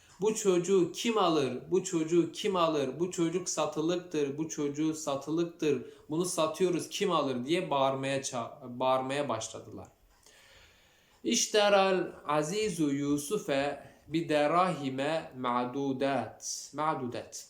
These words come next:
Yani bir tane kral geldi.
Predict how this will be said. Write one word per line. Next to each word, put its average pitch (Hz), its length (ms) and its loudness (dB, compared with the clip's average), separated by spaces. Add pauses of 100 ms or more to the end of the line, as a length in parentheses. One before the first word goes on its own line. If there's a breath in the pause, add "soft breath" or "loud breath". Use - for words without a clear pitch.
(120)
Yani 165 580 -2
bir 202 100 -6
tane 165 520 -2 (240)
kral 165 420 4
geldi. 113 540 -4